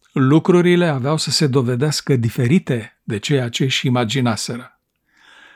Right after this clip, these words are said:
Când au început să răspundă invitațiilor venite din acele regiuni,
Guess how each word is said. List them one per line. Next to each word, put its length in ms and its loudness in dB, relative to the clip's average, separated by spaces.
Când 240 4
au 100 2
început 340 2
să 120 0
răspundă 420 0
invitațiilor 800 0
venite 380 -4
din 180 -4
acele 340 -2
regiuni, 640 -2